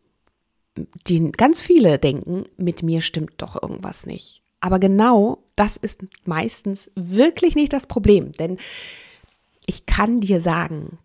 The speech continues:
das sind die Haupt-Pain-Points, weshalb Frauen zu mir kommen und mit mir in Coachings arbeiten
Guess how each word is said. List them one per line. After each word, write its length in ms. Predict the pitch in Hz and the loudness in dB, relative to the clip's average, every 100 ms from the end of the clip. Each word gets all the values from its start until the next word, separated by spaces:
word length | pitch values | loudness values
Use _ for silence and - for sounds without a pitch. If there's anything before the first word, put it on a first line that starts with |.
| - | -8
das 180 | 190 - | -6 -2
sind 160 | 208 | -2
die 120 | 175 165 | -2 -2
Haupt-Pain-Points, 1300 | 220 - _ - 214 208 214 - 170 160 190 - - - - | -4 -6 _ -2 0 0 -2 -4 -2 -2 -2 -6 -8 -16 -8
weshalb 360 | 175 - 208 - | -6 -2 -2 -2
Frauen 400 | - 190 196 208 | 0 4 6 4
zu 280 | - 226 226 | 0 2 4
mir 520 | 202 202 202 190 190 | 6 6 6 4 0
kommen 460 | - - 165 165 196 | -2 2 4 2 -2
und 300 | 170 175 175 | -2 -2 0
mit 260 | 196 - 190 | 0 0 0
mir 360 | 180 185 190 - | 2 2 0 -2
in 400 | 185 185 190 185 | 0 2 0 -4
Coachings 880 | - 180 185 - 165 156 156 156 - - | -2 2 2 2 -4 -4 -6 -8 -10 -6
arbeiten 720 | 180 175 160 156 - 156 | -4 -2 -4 -4 -6 -8